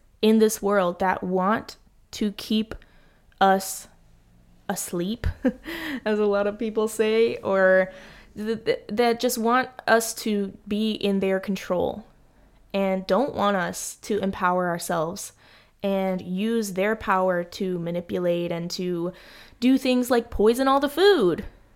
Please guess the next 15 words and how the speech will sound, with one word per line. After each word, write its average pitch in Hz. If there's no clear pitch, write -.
You 202
know, 240
what's 247
up 339
with 349
that? 359
Why, 262
especially 294
in 285
America, 302
why 233
are 233
there 233
so 233
many 233